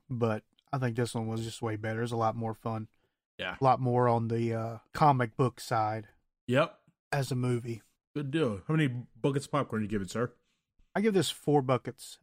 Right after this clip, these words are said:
Speaker 1: out of five.
Speaker 2: Nice, nice, nice, man.
Speaker 1: What about you?
Speaker 2: This movie is up there as, like, in my top five of favorite Marvel Cinematic Universe movies. Like,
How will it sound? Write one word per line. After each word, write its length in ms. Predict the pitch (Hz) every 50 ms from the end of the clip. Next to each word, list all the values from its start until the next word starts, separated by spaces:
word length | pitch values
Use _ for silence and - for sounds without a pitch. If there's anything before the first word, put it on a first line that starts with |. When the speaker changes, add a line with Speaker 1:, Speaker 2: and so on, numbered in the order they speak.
| _
Speaker 1:
out 100 | 139 131
of 80 | 123 120
five. 440 | - - 127 113 110 104 - - - _ _ _ _ _ _ _ _ - - - 190
Speaker 2:
Nice, 460 | 233 302 - - - - - - - - 95
nice, 320 | 95 98 131 147 - - - - 90
nice, 180 | - 123 104 - -
man. 100 | - 85 90 95 _ _ _ _ _ _ _ _ _ _ _ _ _ _ _ _ _ _ _ _
Speaker 1:
What 80 | 151 156
about 340 | 151 151 143 135 - -
you? 220 | 143 123 117 113 - -
Speaker 2:
This 400 | - 120 117 147 262 277 - -
movie 640 | 165 151 139 131 120 120 117 113 113 110 110 107 - -
is 800 | 147 143 139 135 131 127 123 120 117 113 110 107 104 104 104 - -
up 180 | 151 151 151
there 200 | - 151 147 143
as, 140 | 139 131 113
like, 200 | 127 120 117 104 107 104 - _
in 100 | - 123
my 160 | 120 110 107
top 420 | 107 - - - 120 120 120 - -
five 760 | - - - 135 120 117 113 101 95 92 95 95 95 95 90 -
of 200 | - 107 104 -
favorite 600 | - - - 117 110 104 95 101 95 95 92 - _ _ _ _ _ _
Marvel 340 | - 110 110 113 110 104 104
Cinematic 640 | 101 - - 113 107 107 107 104 104 104 101 90
Universe 480 | 101 104 104 101 92 98 98 95 - -
movies. 420 | 98 92 - - - - - _ _ _ _ _ _ _ _ _ _ _ _ _
Like, 300 | 90 87 87 87 - -